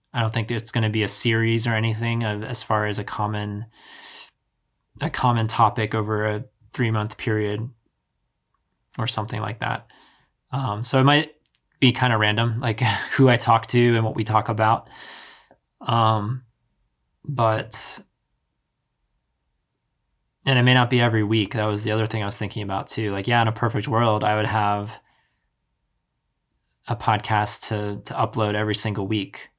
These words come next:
Maybe I will, you know, maybe because these convocasts are significantly easier to put together,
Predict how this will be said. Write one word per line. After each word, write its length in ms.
Maybe 220
I 60
will, 460
you 140
know, 160
maybe 300
because 360
these 160
convocasts 640
are 200
significantly 800
easier 520
to 80
put 200
together, 560